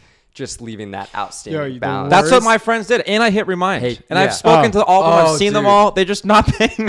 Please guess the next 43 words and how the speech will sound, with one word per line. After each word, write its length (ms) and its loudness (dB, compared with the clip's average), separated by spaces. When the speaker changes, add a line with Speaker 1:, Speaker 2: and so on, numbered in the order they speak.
Speaker 3:
me. 280 -6
Speaker 1:
<laughs> 40 -20
Speaker 2:
The, 200 4
the, 280 2
uh, 440 0
the, 420 -4
the 140 -10
person 440 -2
that 280 -4
pays 340 -4
you 160 -6
the 220 -6
portion 560 -8
of 180 -6
your 100 -4
full 300 -2
Venmo 320 -6
is 280 -8
the, 220 -8
it's 160 -10
the 60 -8
biggest 380 -8
headache 340 -12
Speaker 3:
I've 80 0
Speaker 2:
ever. 80 -4
Speaker 3:
never 180 0
seen 180 -8
that 180 -4
done 160 -8
before. 180 -10
Speaker 2:
You've 140 -2
never 220 -2
seen 160 -4
that 120 0
Speaker 3:
No, 260 2
Speaker 2:
move? 60 -4
Speaker 3:
that's 220 -4
a 60 -12
move. 340 -8
Speaker 2:
Oh, 220 -2
one 240 -6
time 260 -4
I 140 -4